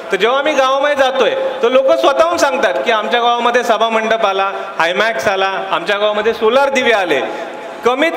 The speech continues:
कमी प्रत्येक गावामध्ये तीस चाळीस लाखाचा निधी पोहोचलेला आहे. मला वाटतं की हा निधी लोकांपर्यंत झालाय, लोकांमध्ये काम झालंय, लोकांमध्ये एक पॉझिटिव्ह जे आहे म्हणजे सकारात्मक भावना आहे की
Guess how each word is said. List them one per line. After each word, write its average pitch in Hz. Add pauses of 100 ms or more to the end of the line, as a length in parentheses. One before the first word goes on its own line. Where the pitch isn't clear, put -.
कमी 285
प्रत्येक 269
गावामध्ये 269
तीस 269
चाळीस 269
लाखाचा 254
निधी 254
पोहोचलेला 220
आहे. 117 (340)
मला 196
वाटतं 269
की 311
हा 254
निधी 262
लोकांपर्यंत 294
झालाय, 269
लोकांमध्ये 269
काम 269
झालंय, 254
लोकांमध्ये 269
एक 302
पॉझिटिव्ह 285
जे 254
आहे 202 (460)
म्हणजे 214
सकारात्मक 294
भावना 247
आहे 269
की 311